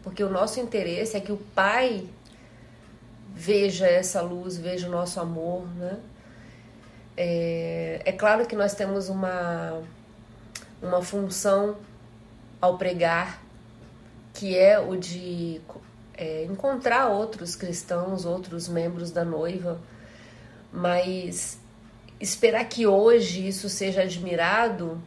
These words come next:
não é, não é uma coisa que, que vai acontecer. Não vai. É o contrário. Porque a Bíblia diz que no fim os cristãos seriam perseguidos.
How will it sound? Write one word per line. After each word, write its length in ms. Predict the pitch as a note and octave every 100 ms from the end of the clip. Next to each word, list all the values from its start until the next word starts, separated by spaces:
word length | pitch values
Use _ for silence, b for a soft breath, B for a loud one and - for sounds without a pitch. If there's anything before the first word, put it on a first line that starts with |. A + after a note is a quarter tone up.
| - - - -
não 400 | G3 G#3 A#3+ B3
é, 420 | G#3 G#3+ A3+ A#3+ - - -
não 480 | G3 G3 G3 A3 A3+
é 340 | G3+ G3+ G#3+ A3 - - - - - - - -
uma 180 | F#3+ G3
coisa 340 | G3 G3 G3+
que, 440 | G#3 A3+ A3+ A3 A3
que 400 | - G#3 G3 F#3+
vai 200 | F#3+ F3+
acontecer. 600 | F#3+ G3 - - A3 F#3 - - -
Não 260 | G3 F3+ A3
vai. 240 | G#3 F#3 - - -
É 100 | F#3
o 60 |
contrário. 640 | F#3 A3 A3 G3+ F3 E3+ F#3+ B B B B -
Porque 160 | - F#3+
a 40 |
Bíblia 320 | F3+ F#3+ G3
diz 300 | F3+ F#3+ F#3+
que 100 | G#3+
no 120 | G3+ G#3
fim 220 | - G3
os 160 | G3+
cristãos 440 | - A3 - F#3+ F#3+
seriam 260 | G3+ G3 G3
perseguidos. 960 | G3 - G#3 G3 G#3 F3+ E3 -